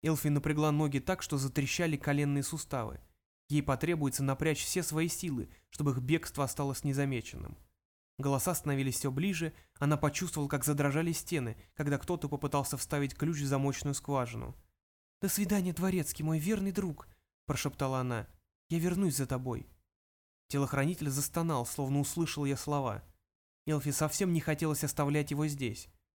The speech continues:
но у неё не было выбора. Она могла спасти либо Артемиса, либо никого, и сам Дворецкий поблагодарил бы её за принятое решение.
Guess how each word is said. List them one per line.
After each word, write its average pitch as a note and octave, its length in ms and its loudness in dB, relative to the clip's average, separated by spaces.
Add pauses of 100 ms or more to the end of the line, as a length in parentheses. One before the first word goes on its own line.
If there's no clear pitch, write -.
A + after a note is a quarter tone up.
(240)
но C#3 120 2
у - 20 2
неё C3+ 240 2
не C#3+ 180 4
было C#3 220 0
выбора. A2+ 440 -4 (460)
Она C#3 160 -2
могла C#3 260 2
спасти D3 400 0
либо C3+ 240 2
Артемиса, C#3 640 -2 (240)
либо D#3 240 4
никого, D3 540 0 (460)
и D3 60 -2
сам E3 240 2
Дворецкий D#3 460 2
поблагодарил D#3 600 2
бы B2 100 0
её A#2 140 0
за B2 140 0
принятое A#2+ 420 -2
решение. B2 520 -6